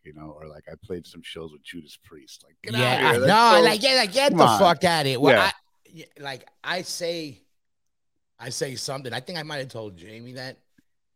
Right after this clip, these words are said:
Speaker 2: but I saw, now, in, in, in metal, you know, it's obviously I got, you know, Sabbath as king, and then when we get to that thrash shit, obviously I love the Priest, and I
Speaker 1: Yeah, yeah.
Speaker 2: mean, of course that's great, but it's
Speaker 1: Yeah.
Speaker 2: Slayer. It comes to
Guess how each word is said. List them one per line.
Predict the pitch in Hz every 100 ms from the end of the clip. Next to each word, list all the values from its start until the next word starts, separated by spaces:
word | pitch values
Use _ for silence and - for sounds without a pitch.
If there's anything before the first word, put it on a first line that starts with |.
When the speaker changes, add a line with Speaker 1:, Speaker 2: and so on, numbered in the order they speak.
| _ _
Speaker 2:
but | 110 110 -
I | 139 151
saw, | - - 139 113 98 90 _ _ _ _
now, | 139 127 117 98 -
in, | 139
in, | 139 165
in | 175 135
metal, | 160 175 110 98 82 _ -
you | 135
know, | 85 - -
it's | 120 - - -
obviously | 131 92 101 -
I | 104
got, | 98 98 - _
you | 117
know, | 101 71 -
Sabbath | - 131 117 101 117 -
as | 127
king, | 110 98 98 98 _
and | 120 107
then |
when | 98
we | 104
get | 101 -
to | -
that | 104 -
thrash | 175 202 170 -
shit, | 156 139 - _
obviously | 180 185 151 - 160
I | 170
love | 143 139 117
the | 127
Priest, | - - 139 139 113 - -
and | 113 135
I | 156 127
Speaker 1:
Yeah, | 110
yeah. | 98 113 127
Speaker 2:
mean, | 139
of | 190
course | 185 165
that's | 135 98
great, | 90 82 78 - -
but | 175 190
it's | 87
Speaker 1:
Yeah. |
Speaker 2:
Slayer. | - 156 104 78 -
It | 139
comes | - 165
to | 147